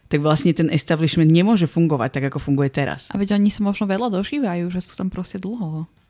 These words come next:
Speaker 1: To nevravím, že nie, ale jednoducho tá populácia tých škriatkov je tam nejakých osemsto rokov alebo koľko, povedzme, vymýšľam si.
Speaker 2: No.
Speaker 1: Tak,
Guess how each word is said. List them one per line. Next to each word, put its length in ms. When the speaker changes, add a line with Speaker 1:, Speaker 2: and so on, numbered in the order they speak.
Speaker 1:
To 280
nevravím, 440
že 160
nie, 340
ale 320
jednoducho 380
tá 140
populácia 600
tých 220
škriatkov 340
je 120
tam 160
nejakých 400
osemsto 440
rokov 300
alebo 260
koľko, 460
povedzme, 580
vymýšľam 500
si. 380
Speaker 2:
No. 320
Speaker 1:
Tak, 320